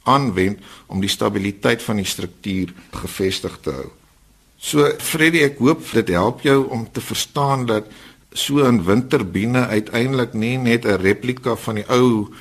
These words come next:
Karoo windpomp kan wees nie. Daardie goed is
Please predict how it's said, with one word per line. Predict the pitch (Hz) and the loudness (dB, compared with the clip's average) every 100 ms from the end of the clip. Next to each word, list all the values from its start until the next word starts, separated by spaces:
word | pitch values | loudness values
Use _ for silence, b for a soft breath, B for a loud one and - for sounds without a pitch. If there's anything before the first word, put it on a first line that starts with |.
| B - | B -2
Karoo | 104 95 104 120 | 0 4 4 4
windpomp | 85 180 233 - 143 127 | 4 2 0 0 -2 -2
kan | - 101 87 | -2 -2 0
wees | 85 85 - | -2 -2 -2
nie. | 131 147 - | -4 -6 -10
Daardie | - - 80 95 147 | -10 -4 -2 -2 -4
goed | - 156 | -4 -4
is | 135 127 - | -2 -4 -6